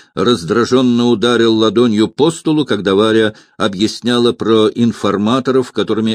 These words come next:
обзавелись в Плевне многие из журналистов. "Ты мне еще не объяснил, Мизинов, как вышло, что осман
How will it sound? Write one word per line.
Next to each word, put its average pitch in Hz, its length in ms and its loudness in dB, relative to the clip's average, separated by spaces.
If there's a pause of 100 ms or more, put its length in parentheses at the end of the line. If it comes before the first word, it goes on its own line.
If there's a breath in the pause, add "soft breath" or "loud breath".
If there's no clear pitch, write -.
обзавелись 110 720 -2
в - 180 -20
Плевне 127 480 -2
многие 110 580 -2
из 78 280 -12
журналистов. 87 760 -10 (1400)
"Ты 110 220 0
мне 120 360 0
еще 113 340 -4
не 113 140 -2
объяснил, 117 640 -4
Мизинов, 113 600 -4
как 117 340 -4
вышло, 110 480 -2
что - 280 -4
осман 110 680 -6